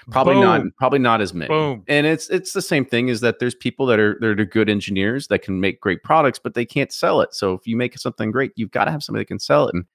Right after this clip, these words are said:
Speaker 1: I think everybody goes back to Ryan's point is this is, everything is revenue driven, and the best performers should get paid the most. And if you making that whiskey, since you're not, that's your cost center at, at the end of the day, that's what it comes down to.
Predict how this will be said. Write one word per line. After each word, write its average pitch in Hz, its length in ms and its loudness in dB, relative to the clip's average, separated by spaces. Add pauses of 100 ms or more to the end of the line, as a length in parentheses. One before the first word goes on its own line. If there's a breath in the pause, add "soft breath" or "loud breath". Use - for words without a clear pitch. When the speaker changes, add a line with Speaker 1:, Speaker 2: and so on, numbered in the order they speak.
(420)
Speaker 1:
I 107 60 2
think 147 160 0
everybody 151 240 0
goes 135 180 2
back 131 220 0
to 120 80 -2
Ryan's 113 340 0
point 90 300 -2
is 87 260 -4 (160)
this 104 180 2
is, 127 220 0
everything 156 360 2
is 107 120 2
revenue 90 380 2
driven, 65 420 -6 (140)
and 90 460 -2
the 87 80 -8
best 95 260 -2
performers 104 420 -4
should - 140 -12
get - 160 -6
paid 98 200 -2
the 90 60 -8
most. - 380 -6
And 87 200 -4 (220)
if 92 200 -2 (340)
you 110 340 4
making 110 360 2
that 92 180 2
whiskey, 95 380 0
since 92 260 -6
you're 110 180 4
not, 101 320 2 (680 soft breath)
that's - 320 0
your 113 200 2
cost - 380 -2
center 71 260 -2 (140)
at, 98 160 0
at 104 80 -2
the 107 60 2
end 98 80 4
of 87 80 0
the 73 60 -2
day, 57 120 -2
that's - 320 -2
what 101 120 0
it 95 60 -4
comes 85 200 -6
down 82 200 -2
to. 78 220 -12